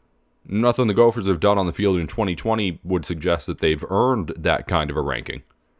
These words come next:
And from a national standpoint, there's no reason to believe that the Minnesota Gophers will be able to put it back together. And there's just as much of a reason to believe that twenty nineteen was just a fluke.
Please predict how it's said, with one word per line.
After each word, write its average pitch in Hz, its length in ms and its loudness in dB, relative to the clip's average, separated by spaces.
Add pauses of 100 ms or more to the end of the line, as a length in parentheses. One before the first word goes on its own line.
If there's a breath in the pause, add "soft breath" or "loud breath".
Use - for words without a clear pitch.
(1000)
And 107 200 0
from 127 180 0
a 113 60 2
national 143 340 2
standpoint, 104 640 -2
there's 147 240 0
no 139 80 0
reason 113 720 0
to - 80 0
believe 92 380 0
that 90 120 -4
the 85 60 -6
Minnesota 92 480 2
Gophers 87 640 0
will 82 320 0
be 80 180 -2
able 76 160 0
to 85 180 -6
put 87 160 -2
it 82 80 -4
back 92 240 2
together. 98 460 4 (800 soft breath)
And 107 160 0
there's 104 100 4
just 143 240 -2
as 117 120 -2
much 139 180 -2
of 131 60 -2
a 127 40 2
reason 113 280 0
to - 60 -12
believe 107 280 0
that 101 100 -2
twenty 131 280 0
nineteen 139 440 -4
was 147 120 -4
just - 240 -4
a 151 40 2
fluke. - 460 -2